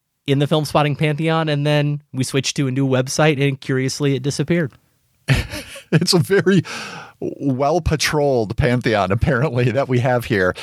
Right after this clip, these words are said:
Speaker 2: That, those shenanigans were way before my time, so I had no part
Speaker 1: That is
Speaker 2: in it.
Speaker 1: true. That is true. Now, despite all of those titles being thrown out, being excluded, there were so many great beach scenes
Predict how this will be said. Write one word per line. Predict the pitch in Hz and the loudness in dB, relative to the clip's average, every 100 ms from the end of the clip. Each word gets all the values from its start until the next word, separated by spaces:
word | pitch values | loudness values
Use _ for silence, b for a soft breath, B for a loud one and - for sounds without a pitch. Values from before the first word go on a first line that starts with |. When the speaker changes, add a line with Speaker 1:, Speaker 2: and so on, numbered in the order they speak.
| B 113 | B -4
Speaker 2:
That, | 151 180 | -2 0
those | 156 175 | 0 0
shenanigans | - 165 156 139 131 120 | 0 0 0 0 0 0
were | 110 | -2
way | 98 117 | 0 0
before | 113 110 113 | 2 0 0
my | 98 98 | 0 0
time, | - 90 85 | 0 -2 0
so | 90 95 | 0 0
I | |
had | 117 101 | 0 0
no | 101 | 0
part | 92 98 | 0 0
Speaker 1:
That | 85 | 0
is | 69 | -2
Speaker 2:
in | |
it. | 69 | -2
Speaker 1:
true. | 101 73 - _ | -2 -4 -10 _
That | 98 104 | -4 -2
is | 104 | -2
true. | - 90 71 | -4 -8 -6
Now, | 110 113 76 73 _ _ _ _ _ _ _ _ - | -2 -2 -2 -10 _ _ _ _ _ _ _ _ -2
despite | 135 - - 170 131 - _ _ _ | 0 0 0 0 0 -6 _ _ _
all | 117 117 | 2 2
of | 110 | 2
those | 98 95 | 0 -2
titles | - 95 87 85 - - _ 90 | 0 0 0 -2 -8 -18 _ -2
being | 107 98 | 0 0
thrown | - - 135 127 | -6 -2 -2 0
out, | 127 101 85 | 0 -2 -4
being | 104 120 107 | -2 0 -2
excluded, | 101 - 143 170 82 67 _ _ _ _ _ _ _ _ _ _ _ 117 | -4 -2 0 2 0 -6 _ _ _ _ _ _ _ _ _ _ _ -8
there | 104 175 | -2 0
were | 165 147 135 - _ | 2 0 0 -6 _
so | - - - 151 | -8 -4 0 0
many | 131 135 120 | 2 2 2
great | 110 113 98 | 0 0 -2
beach | 101 101 - | -6 -6 -8
scenes | 98 85 82 73 | -8 -8 -10 -14